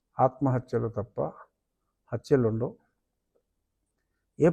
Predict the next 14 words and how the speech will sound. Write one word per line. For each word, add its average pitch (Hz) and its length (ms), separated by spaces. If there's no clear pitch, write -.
ప్రభుత్వంలో 170 500
అయినా 156 140
law 143 160
and 156 180
order 135 180
బాగుంటేనే 131 520
ప్రజలు 131 340
సురక్షితంగా 120 680
ఉంటారు. 123 340
అటువంటి 135 420
ప్రభుత్వాన్ని 127 580
ప్రజలు 120 280
కోరుకుంటారు. 120 640
మరి 127 180